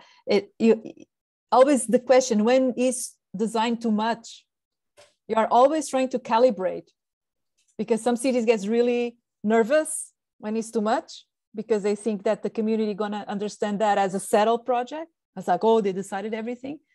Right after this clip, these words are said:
But then there's moments that you really have to step back from your ambition, not only because of budget, but also from your ambition. You know, we like to build things. We like to put a lot of things. That's part of our,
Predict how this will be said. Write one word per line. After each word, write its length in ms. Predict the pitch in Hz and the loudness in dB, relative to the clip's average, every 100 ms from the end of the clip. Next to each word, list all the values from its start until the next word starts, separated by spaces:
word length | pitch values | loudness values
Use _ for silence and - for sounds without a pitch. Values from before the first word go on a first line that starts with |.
| _ _ _ _ _ _ _ - | _ _ _ _ _ _ _ -6
But 100 | - | 2
then 360 | 240 240 247 _ | 4 4 -2 _
there's 220 | 226 214 | 2 4
moments 300 | 226 254 247 | 4 4 4
that 200 | 226 220 | 2 2
you 60 | 226 | 0
really 220 | 233 240 | 2 2
have 160 | 240 226 | 0 -4
to 100 | 226 | -4
step 320 | - 233 233 | -2 -2 0
back 280 | 208 269 294 _ _ _ _ _ | -2 -2 -6 _ _ _ _ _
from 200 | 220 214 | -6 -2
your 180 | 220 214 | -2 -2
ambition, 520 | 202 208 226 294 330 _ _ _ _ _ _ - | 0 0 -2 -6 -14 _ _ _ _ _ _ -6
not 140 | 202 | 2
only 140 | 262 254 | 4 4
because 280 | 233 233 214 | 2 0 0
of 140 | 180 | -2
budget, 320 | 214 247 330 - _ _ | -2 -2 -8 -10 _ _
but 80 | 226 | -2
also 180 | 269 285 | -2 -4
from 280 | 269 240 220 | -8 -6 -2
your 200 | 247 240 | 0 0
ambition. 460 | 226 294 - 180 | -2 -6 -12 -10
You 80 | 226 | -6
know, 140 | 233 208 | -4 -2
we 140 | 240 | 0
like 200 | 330 370 | 0 0
to 80 | 277 | -2
build 340 | 208 269 277 | 0 0 0
things. 400 | - 214 175 175 - | -4 -10 -10 -16 -8
We 140 | 247 | -6
like 300 | 254 294 - | -4 -6 -8
to 100 | 262 | -10
put 220 | - 311 | -6 -4
a 40 | 226 | -2
lot 180 | 156 - | -4 -6
of 120 | - | -10
things. 320 | - 226 - | -16 -16 -12
That's 220 | - - - | -10 -10 -2
part 280 | 233 269 | 0 4
of 160 | 233 202 | 2 4
our, 340 | 202 196 196 | 2 2 0